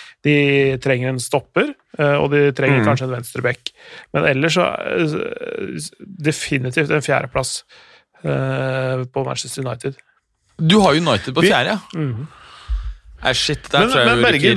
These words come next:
Speaker 2: hvem har du på tredje? Hvem har du på tredje?
Speaker 3: Jeg?
Speaker 2: Ja.
Speaker 3: Chelsea slash, eh, Arsenal. Hadde jeg på tredje og
Speaker 2: Du må
Speaker 3: fjerde.
Speaker 2: ta en. Du må ta en. Chelsea eller Arsenal?
Speaker 3: Nei, jeg, jeg tror jo Arsenal har en mye bedre trener, så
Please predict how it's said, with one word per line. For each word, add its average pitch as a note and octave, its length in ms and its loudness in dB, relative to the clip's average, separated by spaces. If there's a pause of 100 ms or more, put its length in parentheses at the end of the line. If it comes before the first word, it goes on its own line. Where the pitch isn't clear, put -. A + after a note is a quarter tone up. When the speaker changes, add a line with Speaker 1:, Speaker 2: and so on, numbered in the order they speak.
Speaker 2:
hvem D#3+ 80 2
har G#3+ 100 4
du F#3+ 120 2
på G3+ 180 0
tredje? D#3+ 440 2 (100)
Hvem D3 200 2
har F#3 80 2
du G#3 100 2
på D#3+ 120 -8
tredje? C#3 360 2
Speaker 3:
Jeg? G3+ 280 0 (720)
Speaker 2:
Ja. C#3+ 160 2 (640)
Speaker 3:
Chelsea C3+ 400 2
slash, B2 540 -2
eh, A#2+ 260 4
Arsenal. B2+ 440 0 (140)
Hadde C3+ 140 2
jeg G#2 80 2
på A#2 100 0
tredje A#2 200 -2
og - 40 4
Speaker 2:
Du E3+ 60 4
må G#2 80 4
Speaker 3:
fjerde. F#2 60 2
Speaker 2:
ta G3+ 100 2
en. D#3 300 2
Du - 80 -8
må D#3+ 100 2
ta E3+ 120 2
en. D3 200 0 (3000)
Chelsea D#3+ 320 0
eller A2+ 140 4
Arsenal? A2 180 -4
Speaker 3:
Nei, F#3 80 2
jeg, G#3 240 2
jeg G3 220 2
tror E3+ 160 2
jo F3 120 4 (140)
Arsenal D3+ 800 2
har A2+ 300 2
en C#3 100 -2 (140)
mye B2 260 2
bedre G#2+ 280 2
trener, C3+ 440 0
så D3 200 0